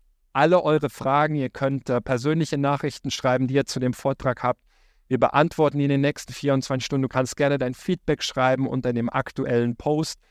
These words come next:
Wie gesagt, und jetzt klingelt's, fünfundvierzig Minuten sind vorbei. Ähm, wie gesagt, äh,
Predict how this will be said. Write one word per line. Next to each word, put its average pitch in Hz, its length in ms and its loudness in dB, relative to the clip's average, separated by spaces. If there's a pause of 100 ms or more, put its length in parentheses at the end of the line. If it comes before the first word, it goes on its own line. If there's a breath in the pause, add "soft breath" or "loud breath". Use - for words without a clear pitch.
(240)
Wie 135 120 0
gesagt, 147 720 0
und 107 240 -6
jetzt 123 240 -4
klingelt's, 330 760 0
fünfundvierzig 254 680 2
Minuten 208 260 4
sind 180 160 0
vorbei. 185 380 6 (640)
Ähm, 139 440 2 (1300)
wie 143 160 0
gesagt, 139 640 2 (100)
äh, 135 280 -6